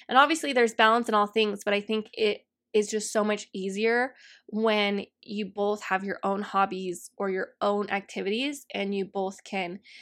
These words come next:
allow each other time and space to do those things. And either you can do them together or do them separate, but make sure that you each have things that you enjoy individually,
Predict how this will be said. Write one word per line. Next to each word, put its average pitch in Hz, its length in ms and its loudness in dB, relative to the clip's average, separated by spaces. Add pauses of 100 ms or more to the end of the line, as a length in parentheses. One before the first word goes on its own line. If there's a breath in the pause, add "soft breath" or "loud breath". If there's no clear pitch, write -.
(420 loud breath)
allow 196 340 4
each 196 180 -2
other 185 200 -2
time 190 480 -4
and 180 120 -6
space - 460 -8 (160)
to 180 320 -2 (100)
do 254 140 -4
those 269 240 0
things. 254 480 -4
And 214 140 0
either 220 180 2
you 202 80 -2
can 202 140 -8
do 185 80 -2
them 180 140 -6
together 285 440 0 (380 loud breath)
or 214 140 2
do 208 120 4
them 190 100 -6
separate, 269 460 2
but 214 320 2 (300 soft breath)
make 226 180 2
sure 240 260 0
that 220 140 0
you 214 140 -2
each 226 220 -4
have 226 180 -6
things 208 240 -2
that 208 100 -6
you 196 220 -2
enjoy 190 480 -2
individually, 196 800 -2